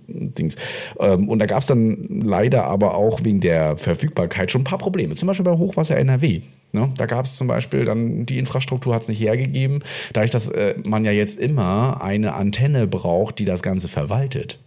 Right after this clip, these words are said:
im Digitalfunk. Ja, also, ja, wie beim Mobilfunk eigentlich. Und die dann teilweise stromlos waren und die Generatoren, die da dranhängen, auch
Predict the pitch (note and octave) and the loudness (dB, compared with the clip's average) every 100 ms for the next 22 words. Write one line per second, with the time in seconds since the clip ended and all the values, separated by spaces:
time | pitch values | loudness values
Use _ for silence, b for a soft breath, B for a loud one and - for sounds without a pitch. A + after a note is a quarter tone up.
0 | - E2 D2+ D2 C#2+ D2 C2+ E2 F#2+ F#2 | -6 -4 -2 -4 -2 -2 -2 -2 -2 -4
1 | B B B D2 F#2 - D#2+ D#2 - - | B B B 0 0 0 0 -2 -4 -2
2 | B2+ E2+ E2+ F#2 F#2+ F#2+ C3 C3+ E2 - | 0 0 -2 0 2 2 2 2 0 -2
3 | - D2 - A#2+ B B B _ - G#2+ | -4 -4 -4 -4 B B B _ -2 0
4 | - A2+ A2 G2+ G#2+ G2+ G2+ F#2+ - C3+ | 0 0 2 2 2 2 2 0 2 2
5 | C3+ F2 E2 - D#2+ F#2 A2 G2 F#2 G#2 | 4 2 0 -2 -2 0 -2 -2 0 0
6 | F#2+ F2+ - A2+ G#2+ G#2+ A#2 G#2 G#2 F#2+ | 2 0 0 2 4 4 2 0 0 0
7 | - F#2+ G2+ G2+ - C3 A#2 F2+ | -2 0 0 -2 0 -2 -2 -6